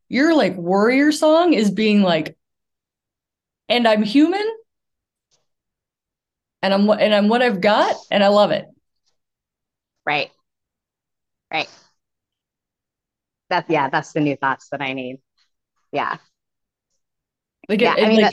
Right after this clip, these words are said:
Speaker 2: that's, it, it sounds simple when you said it. Like, now I'm beating myself up for beating myself up, but I don't know that I even thought about that <laughs> until you said it.
Speaker 1: Isn't it wild?
Speaker 2: <laughs> Yeah.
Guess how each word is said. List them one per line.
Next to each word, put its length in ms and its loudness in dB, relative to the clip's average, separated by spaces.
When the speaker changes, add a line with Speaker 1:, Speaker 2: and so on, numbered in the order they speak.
Speaker 2:
that's, 160 -6
it, 200 -4
it 120 -4
sounds 320 -4
simple 300 -4
when 120 -4
you 80 -6
said 220 -4
it. 180 -4
Like, 220 -6
now 140 -6
I'm 280 -8
beating 220 -10
myself 400 -8
up 180 -6
for 140 -6
beating 280 -14
myself 360 -8
up, 200 -6
but 120 -4
I 60 -2
don't 120 -2
know 100 -2
that 120 -2
I 100 -2
even 380 -8
thought 180 -6
about 280 -14
that 160 -8
<laughs> 200 -2
until 420 2
you 220 0
said 280 -4
it. 80 -14
Speaker 1:
Isn't 180 2
it 100 0
wild? 460 0
Speaker 2:
<laughs> 720 -10
Yeah. 260 -4